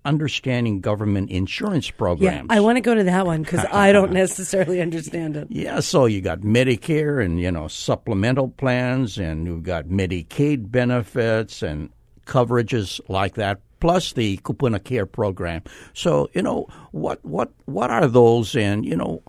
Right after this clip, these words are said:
Speaker 1: what are some of the limitations to each, and, you know, what, what, what's covered and what's not covered? I think those are important things that we ought to know about. Then, uh, the following week on February seventeenth, this is a Saturday morning from nine to eleven,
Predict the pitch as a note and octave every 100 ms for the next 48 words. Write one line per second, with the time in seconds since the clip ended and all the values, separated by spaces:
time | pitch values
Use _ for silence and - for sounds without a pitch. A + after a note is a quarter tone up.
0 | - - D#3 D#3+ E3+ D3 - D#3 C#3 A2+
1 | G#2+ A#2 A#2+ - B2+ B2 A#2+ G#2+ - A2
2 | F#2 A2 A2 - G2+ F2 F2+ - G#2+ G2
3 | G2+ C3+ - B2+ C#3 - B2+ B2+ - -
4 | B2 A#2 G2 G2+ G2 - F#2+ F2+ - A2
5 | F#2 G2 C3 D#3 D3+ B2 C#3 C3 A#2+ A2
6 | - E3+ D#3+ C#3+ D#3 C3+ A2+ A2 G#2+ A#2+
7 | A2 G#2 B2+ G#2 G2+ E2+ D2+ D#2 - -
8 | - - - - - C3+ C#3 B2+ A#2 A2+
9 | - - - - - A2 D3+ F3+ F#3+ C#3+
10 | A#2+ B2 B2+ G#2+ F#2+ - - - - -
11 | C#3+ B2+ B2+ A#2 G#2 F#2 B2 E3 D3 G#2
12 | F2 C3 E3+ B2+ F#2 - A#2+ A#2 A2+ F#2
13 | D#2 D#2+ F#2 A2 E2+ D#2 - - F2+ D#2+
14 | E2+ G2 F#2 F2+ E2 G2 F2 D#2